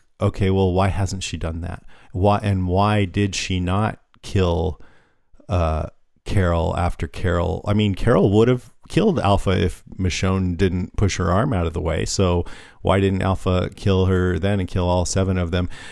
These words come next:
And, and, and Lydia says if she wanted to kill you, she would send the whole horde in. Well, yeah, then why doesn't she do that? And the only reason I can think of, and I, this may be a stretch, is,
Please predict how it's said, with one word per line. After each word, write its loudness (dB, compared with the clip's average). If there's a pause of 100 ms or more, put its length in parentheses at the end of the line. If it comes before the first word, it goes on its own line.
(140)
And, 0
and, 0 (100)
and 0
Lydia 0
says 0
if -2
she -2
wanted 0
to -2
kill 0
you, 0
she -2
would -4
send -2
the -2
whole 0
horde 2
in. 0
Well, 0
yeah, 0
then -2
why 0
doesn't -2
she -2
do 0
that? 2 (320)
And 0
the 2
only 4
reason 4
I 0
can -2
think -2
of, 0
and -2
I, -2
this -4
may 0
be -2
a 0
stretch, -2
is, 0